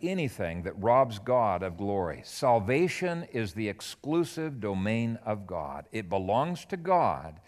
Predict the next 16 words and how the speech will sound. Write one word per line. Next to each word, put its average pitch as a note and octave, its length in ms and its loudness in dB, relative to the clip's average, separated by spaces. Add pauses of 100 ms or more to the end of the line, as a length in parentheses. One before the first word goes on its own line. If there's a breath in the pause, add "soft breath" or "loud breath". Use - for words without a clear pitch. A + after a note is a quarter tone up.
(200 soft breath)
which G#2+ 200 -8
means C3 280 0
that A2 160 -4
Rome A#2 360 2
has F#2 200 -2
robbed A2+ 480 2
God F2+ 520 0 (120)
by F#2+ 160 2
its G2 180 -4
statist G2+ 540 -6
pretensions. F2+ 760 -8 (720)
And G#2 140 0
if D#3+ 180 0
the F#3+ 100 -4
church F3 340 -2
on C3 180 2